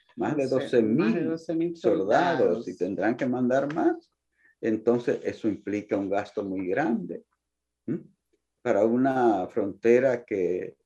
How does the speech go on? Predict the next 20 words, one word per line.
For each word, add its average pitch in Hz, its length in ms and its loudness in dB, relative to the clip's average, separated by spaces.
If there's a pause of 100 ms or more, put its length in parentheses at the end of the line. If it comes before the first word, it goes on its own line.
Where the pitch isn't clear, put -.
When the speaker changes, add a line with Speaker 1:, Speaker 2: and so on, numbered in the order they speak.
(160)
Speaker 1:
tiene 107 200 -2
apenas 110 460 0
trescientos 92 1000 -4 (300)
noventa 98 420 -2
y 90 60 -2
tres - 380 -4
kilómetros, - 600 -4 (960)
¿verdad? 180 360 -6 (140)
Speaker 2:
Pero 247 260 2
se 233 120 -2
debe 190 220 0
mantener 214 600 -2
y 233 80 2
reforzar 190 880 -2
porque 170 280 -8
hay 160 140 -4
que 185 60 -4
evitar 190 520 0
Speaker 1:
Sí. 190 140 2
Speaker 2:
que, 165 380 -2